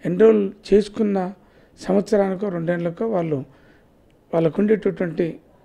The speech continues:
క్యాలిబర్ తోటి జడ్జెస్గా అపాయింట్ అవుతారు. అపాయింట్ అయిన తర్వాత వాళ్ళు ఏం చేస్తారంటే, బాగా కేసులు చేసి,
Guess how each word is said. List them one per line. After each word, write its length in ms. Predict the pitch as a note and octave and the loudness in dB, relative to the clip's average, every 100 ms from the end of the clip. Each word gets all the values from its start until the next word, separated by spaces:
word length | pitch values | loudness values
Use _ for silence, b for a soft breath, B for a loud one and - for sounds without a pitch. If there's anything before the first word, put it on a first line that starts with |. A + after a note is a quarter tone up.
| _ _ _ _ _ _ _ - - _ _ _ | _ _ _ _ _ _ _ -20 -20 _ _ _
క్యాలిబర్ 420 | - E3 F3+ D#3+ D#3+ | 0 2 2 -2 -6
తోటి 360 | D3 C3+ - - - _ _ - _ - - | -8 -8 -8 -12 -16 _ _ -20 _ -20 -10
జడ్జెస్గా 580 | C#3+ E3+ E3+ G3 F#3+ E3+ | -4 -2 -2 -4 -2 -4
అపాయింట్ 340 | D#3 D#3 C#3 | -2 -4 -4
అవుతారు. 420 | B2+ - - - - _ - _ - b b b | -8 -12 -18 -20 -20 _ -20 _ -20 b b b
అపాయింట్ 400 | D#3 E3+ A#3 G#3+ | -4 2 2 2
అయిన 120 | G#3+ | 0
తర్వాత 340 | G3 G3 G3 G#3+ | 0 0 0 0
వాళ్ళు 220 | F#3+ E3+ | 0 0
ఏం 120 | F3+ | 0
చేస్తారంటే, 720 | F#3 E3+ F#3 F3 E3+ G3 F3 - _ b b b b b _ _ _ _ _ _ _ _ _ _ _ _ _ _ _ | 0 -2 -4 -4 0 2 2 -4 _ b b b b b _ _ _ _ _ _ _ _ _ _ _ _ _ _ _
బాగా 360 | - C#3+ F#3 A3 | -4 2 4 4
కేసులు 380 | A3 F#3+ G3 G3 | 4 4 4 0
చేసి, 400 | F3 D#3 A#3+ | -2 -4 -6